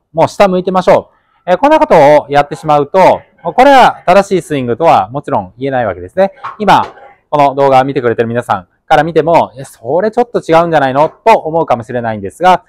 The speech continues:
えー、こんなことを無理やりやってしまうと、今見ていただいているような、えー、こんな形になってしまうわけです。えー、ですから、この伸び上がってしまうというのも、ボールを打つときに、体全体で膝も伸びてしまって、体も起き上がってしまうと、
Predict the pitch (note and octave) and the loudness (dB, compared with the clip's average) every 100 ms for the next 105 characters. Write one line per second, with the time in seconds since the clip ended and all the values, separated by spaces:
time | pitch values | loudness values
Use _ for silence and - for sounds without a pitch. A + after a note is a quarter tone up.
0 | _ _ E3 D#3+ - A3 A3 F3+ F3 F3 | _ _ -2 0 0 -2 0 2 4 4
1 | B2+ D3 F#3 F3+ E3 D3+ _ D3+ D3 C#3+ | 2 -2 0 0 0 -4 _ -10 -8 -6
2 | - F3+ B2 C#3 C#3+ B2 B2 A2 A#2+ A#2 | 0 2 0 -6 -8 -8 -6 -6 -4 -4
3 | A2+ C3 E3 F3 B2+ - _ _ D3 C#3+ | -4 -4 -2 -2 -4 -8 _ _ -6 -4
4 | C#3+ C#3 D#3 D#3+ B3 D#3+ - B2 A#2+ G#2+ | -4 -4 -6 -6 -4 -4 -4 -10 -4 -2
5 | G2+ F#2 F2 _ _ _ _ F3+ F3+ A#3 | -2 -6 -12 _ _ _ _ -4 0 -2
6 | - G3+ F#3 B2+ A#2+ G3 G3 D3+ D#3+ G#3 | 0 2 4 2 -2 2 2 0 -4 0
7 | D4+ D#4 D#4 F3+ - B2+ B2 B2+ _ C#3 | 0 0 -4 -8 -4 -2 -2 -6 _ -4
8 | B2 A2+ D3+ G2 _ C3+ - _ _ _ | -2 0 2 0 _ -14 -14 _ _ _
9 | A#3 C#4+ D4 C#4+ C4 F#3+ - A3 - - | 4 4 6 6 4 2 -4 -6 -4 -6
10 | - A#2+ D3 D3 _ G#2+ _ _ G3+ B3 | -4 -6 -6 -6 _ -20 _ _ 0 2
11 | B3 F#3+ B3+ C4 B3+ B3 B3 A#3+ - _ | 0 2 -2 0 0 2 4 0 0 _
12 | _ _ _ _ _ _ _ _ F3+ B3 | _ _ _ _ _ _ _ _ -2 0
13 | A#3 F#3 A#3 A#3+ F3+ D3 C#3+ C#3 _ F#3+ | 0 0 -2 0 -4 -4 -4 -6 _ 0
14 | E3+ - - F#3+ A#3 A3 F3 - A3 A3+ | 0 -2 -2 0 2 0 -2 0 2 2
15 | A#3 G3+ F#3 F3+ F3+ B3 B3 | -2 -10 -2 -2 0 2 2